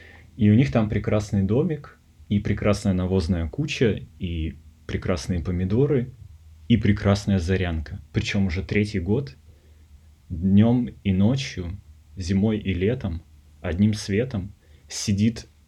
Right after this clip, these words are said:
на ограде, сидит на, э, э, жёрдочке. Я не знаю, жёрдочек там нету, на чём она сидит. Ну, на какой-то веточке. А ты рядом что-то копаешь. И она буквально в двух метрах от тебя может сидеть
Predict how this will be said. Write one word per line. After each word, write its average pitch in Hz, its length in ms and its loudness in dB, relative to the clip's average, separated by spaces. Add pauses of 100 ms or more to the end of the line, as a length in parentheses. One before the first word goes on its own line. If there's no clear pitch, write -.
(240)
на 92 180 -2
ограде, 120 440 -2
сидит 98 460 -4
на, 87 400 -6
э, 65 200 -16 (560)
э, 98 100 -14 (360)
жёрдочке. 117 800 -2
Я 104 120 -6
не 82 80 -4
знаю, 78 220 -8
жёрдочек 78 440 -8
там 80 160 -6
нету, 98 280 -4
на 76 140 -6
чём 80 200 -6
она 78 120 -4
сидит. - 400 -10 (280)
Ну, 117 140 4
на 80 240 -2
какой-то 104 340 -6
веточке. - 640 -8 (520)
А 90 140 -2
ты 135 240 8
рядом 92 560 4 (1400)
что-то - 480 -6
копаешь. - 760 -6 (280)
И 95 80 0
она 117 160 6
буквально 113 360 2
в 85 100 0
двух 117 260 -2
метрах 117 400 0
от - 80 -8
тебя 98 260 -6
может 80 360 -8
сидеть 107 480 -6